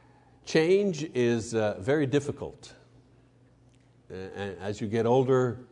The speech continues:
more difficult. Whether it's changing a habit or an attitude or a job or a city,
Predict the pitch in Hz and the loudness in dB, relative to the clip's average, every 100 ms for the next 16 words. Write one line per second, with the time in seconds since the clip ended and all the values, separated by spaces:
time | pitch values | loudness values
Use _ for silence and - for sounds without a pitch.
0 | - _ _ _ - 143 143 117 101 95 | -20 _ _ _ -4 6 6 6 -4 -8
1 | 71 69 - - _ _ _ _ - _ | -14 -18 -20 -20 _ _ _ _ -20 _
2 | - - _ - - - - - _ 135 | -20 -20 _ -20 -20 -20 -20 -20 _ 6
3 | 170 175 156 - 165 170 160 156 127 127 | 10 10 6 2 4 6 6 6 6 10
4 | 151 170 190 185 - - - _ _ _ | 8 10 6 6 -6 -20 -20 _ _ _
5 | _ 117 113 120 147 156 - 170 147 123 | _ 0 2 6 6 4 6 8 8 6
6 | 107 131 143 156 120 110 - - 160 156 | 4 6 8 8 6 2 0 2 4 4
7 | 156 - | 2 -6